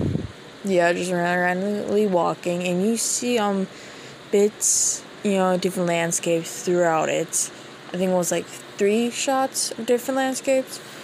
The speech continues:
Um, but during that, there's actually voiceover talking about, like, greatest, um, destiny or John, um, a voiceover that was,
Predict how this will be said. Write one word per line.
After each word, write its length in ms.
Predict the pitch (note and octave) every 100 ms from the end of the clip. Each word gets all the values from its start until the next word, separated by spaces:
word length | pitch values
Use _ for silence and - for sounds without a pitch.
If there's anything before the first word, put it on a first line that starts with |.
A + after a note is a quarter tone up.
| - - -
Um, 240 | G3+ F#3+
but 240 | F#3+ - - - - - - - - - - - - - - - A3
during 280 | A3+ A3 A#3+
that, 340 | A3+ F#3+ F#3
there's 180 | F#3 F3+
actually 280 | F3 F#3+ E3+
voiceover 600 | G#3+ C4+ F#3+ E3 E3 F3
talking 280 | F#3 F3 F3
about, 420 | F3 E3+ - -
like, 380 | E3 E3 D#3+ - - - - -
greatest, 840 | G3+ F#3 F3 E3+ E3 - - - -
um, 380 | F3+ F3 E3
destiny 880 | E3 F#3+ F#3 - F#3 F3 F3 F3 E3+
or 300 | E3 D#3+ D#3+ D3+ - - - - - - - - -
John, 560 | F3+ F#3+ F3+ F3 E3+ E3 - - - - -
um, 600 | F3 E3+ E3 E3 E3 E3 - - - - - -
a 80 | F#3
voiceover 640 | F3 A3+ G#3+ F3 E3 C#3+ - -
that 100 | G3
was, 560 | F3 F3 E3+ F3 -